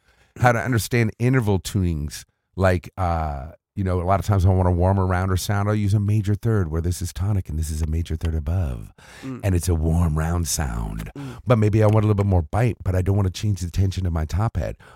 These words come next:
Speaker 1: I'll raise that bottom head, tighten up the sustain to a perfect fourth. That way it is a little bit more attack, tighter sustain.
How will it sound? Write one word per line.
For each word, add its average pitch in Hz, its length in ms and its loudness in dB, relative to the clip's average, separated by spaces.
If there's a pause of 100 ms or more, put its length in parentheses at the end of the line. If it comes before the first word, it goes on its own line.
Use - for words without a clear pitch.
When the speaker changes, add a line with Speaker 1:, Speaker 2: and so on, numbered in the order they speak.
(180)
Speaker 1:
I'll 65 120 0
raise 65 280 0
that 69 220 -2
bottom 71 280 0
head, 78 280 0
tighten 80 260 -2
up 80 120 -4
the 76 120 -4
sustain 78 540 -4
to - 160 -2
a 95 80 0
perfect 101 340 -2
fourth. 107 420 0 (360)
That 104 120 4
way 98 140 2
it 95 60 2
is 85 100 2
a 92 60 2
little 95 160 0
bit 101 80 -2
more 90 140 4
attack, 110 500 -2 (260)
tighter 120 220 0
sustain. 76 680 -2